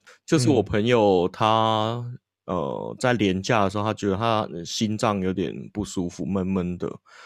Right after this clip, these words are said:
Speaker 1: 那他就用他的 Apple Watch 去量他的那个心跳。
Speaker 2: 嗯。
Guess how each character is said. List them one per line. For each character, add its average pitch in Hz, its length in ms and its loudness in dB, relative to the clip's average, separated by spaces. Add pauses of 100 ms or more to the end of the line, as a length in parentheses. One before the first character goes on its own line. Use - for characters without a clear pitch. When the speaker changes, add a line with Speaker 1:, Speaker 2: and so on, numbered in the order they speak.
(280)
Speaker 1:
那 123 120 2
他 139 120 2
就 143 100 6
用 135 220 6
他 123 160 2
的 - 60 -2
Apple 107 260 0
Watch 95 340 0
去 82 500 -4 (100)
量 85 220 -6
他 92 200 -4
的 65 160 -8
那 90 100 -10
个 73 140 -10
心 76 320 -10
跳。 - 320 -10 (500)
Speaker 2:
嗯。 120 320 -2